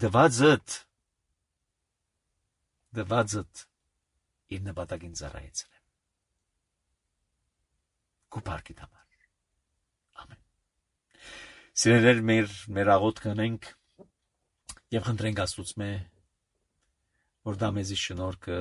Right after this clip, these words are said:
խաղաղությունը, իմաստությունը, իր հայրական ներկայությունը, հոգացությունը յուրաքանչյուրիս։ Ով երտնավոր հայր,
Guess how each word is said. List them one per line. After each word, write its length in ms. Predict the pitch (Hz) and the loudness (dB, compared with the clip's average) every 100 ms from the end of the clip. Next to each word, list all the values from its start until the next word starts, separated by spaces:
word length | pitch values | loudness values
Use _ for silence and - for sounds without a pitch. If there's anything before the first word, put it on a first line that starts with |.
| 90 | -6
խաղաղությունը, 760 | - 82 82 85 - 101 95 92 90 | -8 -8 -8 -12 -16 -12 -10 -10 -12
իմաստությունը, 840 | 90 80 78 - - - 85 82 82 87 _ | -12 -12 -14 -18 -20 -20 -16 -14 -14 -16 _
իր 180 | - 87 | -18 -12
հայրական 520 | 82 90 90 87 92 90 | -10 -10 -10 -10 -10 -10
ներկայությունը, 840 | 87 85 - 82 82 - 87 85 82 | -12 -12 -10 -10 -12 -14 -16 -16 -14
հոգացությունը 800 | 85 82 80 - - - 92 92 92 - _ | -16 -14 -14 -14 -18 -18 -16 -14 -14 -18 _
յուրաքանչյուրիս։ 720 | - 69 - - - _ - - - - - - - - | -18 -18 -18 -20 -20 _ -16 -16 -16 -20 -20 -20 -18 0
Ով 200 | 110 101 | 4 4
երտնավոր 440 | 95 101 92 101 | 2 -2 0 4
հայր, 260 | 110 110 | 4 4